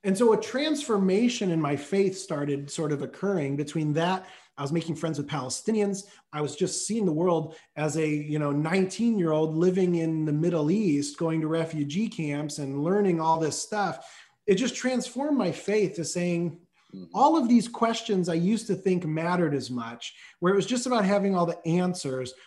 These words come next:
Speaker 1: don't matter as much as having the right questions, of understanding the story.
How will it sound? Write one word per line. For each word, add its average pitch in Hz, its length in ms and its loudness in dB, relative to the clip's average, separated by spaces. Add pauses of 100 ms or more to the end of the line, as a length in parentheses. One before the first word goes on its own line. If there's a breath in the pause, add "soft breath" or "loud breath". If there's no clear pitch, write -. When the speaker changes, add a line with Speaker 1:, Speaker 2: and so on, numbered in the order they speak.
(220 loud breath)
Speaker 1:
don't 226 320 4
matter 185 320 0
as 139 140 -2
much 147 360 0 (220 loud breath)
as 147 100 -4
having 190 380 0
the 180 80 2
right 170 300 0
questions, 131 720 -8 (260 soft breath)
of 147 240 -6
understanding 196 880 0
the 147 100 -4
story. 143 800 -2